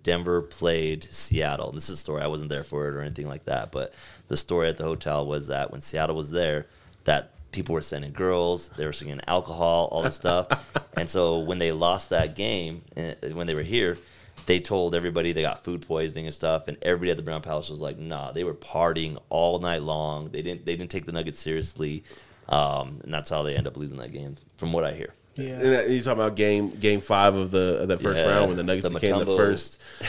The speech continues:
Speaker 2: the first
Speaker 1: <laughs>
Speaker 2: eight seed
Speaker 1: Yeah.
Speaker 2: to advance out of the first round.
Speaker 1: Yep.
Speaker 2: Back when it was a five-game series, man, I remember that. That, that was the iconic image of my childhood.
Speaker 1: Yep, that's when I, like,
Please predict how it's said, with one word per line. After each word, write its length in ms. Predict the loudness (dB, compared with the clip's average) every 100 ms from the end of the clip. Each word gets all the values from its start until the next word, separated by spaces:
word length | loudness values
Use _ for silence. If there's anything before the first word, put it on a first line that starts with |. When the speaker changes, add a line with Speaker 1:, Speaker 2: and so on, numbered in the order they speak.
| 0
Speaker 2:
the 60 | 2
first 340 | 6 6 6
Speaker 1:
<laughs> 40 | 4
Speaker 2:
eight 200 | 4 4
seed 500 | 2 2 2 0 -4 -12 -2
Speaker 1:
Yeah. 220 | 4 4
Speaker 2:
to 680 | 4 4 6 6 4 2 -2 0
advance 480 | 0 4 6 6 4
out 140 | 4
of 60 | 2
the 60 |
first 320 | 2 2 2 2
round. 360 | 4 4 2 -4 -8
Speaker 1:
Yep. 220 | -6 -8 -12 0
Speaker 2:
Back 260 | 4 6
when 100 | 6
it 40 | 6
was 140 | 4
a 40 | 2
five-game 520 | 2 2 4 2 2
series, 480 | 4 6 6 4 2
man, 220 | 2 6 6
I 40 |
remember 300 | 8 10 10
that. 200 | 10 10
That, 260 | 6 6 6
that 140 | 8
was 180 | 8 6
the 100 | 4
iconic 600 | 4 4 4 4 4 4 4
image 260 | 4 4
of 140 | -2 -4
my 140 | -4
childhood. 500 | -4 -4 -4 -4 -2
Speaker 1:
Yep, 180 | -2 -2 -4 -4
that's 200 | -4 -2
when 80 | -2
I, 60 | -2
like, 320 | -2 -4 -6